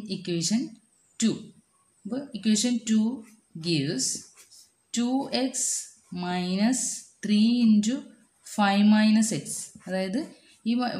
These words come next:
വൈയുടെ പ്ലേസിൽ ഈ five minus എക്സ് ഇട്ട് കൊടുത്തു. എക്സ്, ഈ five minus x ഇവിടെ substitute ചെയ്തു. Equal to four. ടു എക്സ് മൈനസ്,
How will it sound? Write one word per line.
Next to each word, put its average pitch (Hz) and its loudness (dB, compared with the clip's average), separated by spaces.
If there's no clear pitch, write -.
വൈയുടെ 202 2
പ്ലേസിൽ 214 0
ഈ 226 0
five 190 2
minus 170 -2
എക്സ് - -8
ഇട്ട് 143 -10
കൊടുത്തു. 127 -14
എക്സ്, 180 -8
ഈ 208 0
five 196 0
minus 180 -6
x - -8
ഇവിടെ 196 -4
substitute 160 -4
ചെയ്തു. 143 -8
Equal 165 -6
to 247 -2
four. 156 -6
ടു 233 2
എക്സ് 247 2
മൈനസ്, 160 0